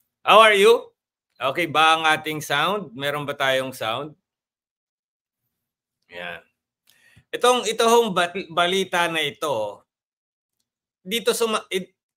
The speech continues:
ito yung sasagot ng mga problema nyo, ng mga agam-agam ninyo. Ito yung sagot,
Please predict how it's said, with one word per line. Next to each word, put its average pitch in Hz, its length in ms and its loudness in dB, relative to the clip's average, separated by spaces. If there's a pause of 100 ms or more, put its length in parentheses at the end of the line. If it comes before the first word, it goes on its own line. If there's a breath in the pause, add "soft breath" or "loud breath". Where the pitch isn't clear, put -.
ito 175 160 -8
yung 240 220 -4
sasagot 156 500 -4 (400)
ng 156 140 -6
mga 165 260 -6
problema 135 480 -6
nyo, 101 320 -14 (480)
ng 131 140 -10
mga 143 340 -4
agam-agam 123 720 -6
ninyo. 107 400 -12 (1040)
Ito 120 160 -10
yung 175 220 -4
sagot, 151 500 -2